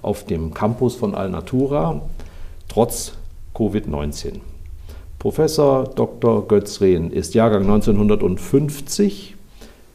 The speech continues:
hat zwei erwachsene Kinder und ist der Gründer und Geschäftsführer von Alnatura. Hallo, Doktor Rehn.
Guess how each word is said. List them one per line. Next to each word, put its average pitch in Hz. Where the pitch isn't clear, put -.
hat 113
zwei 120
erwachsene 101
Kinder 156
und -
ist -
der 101
Gründer 127
und 240
Geschäftsführer 107
von 90
Alnatura. 98
Hallo, 98
Doktor 98
Rehn. 69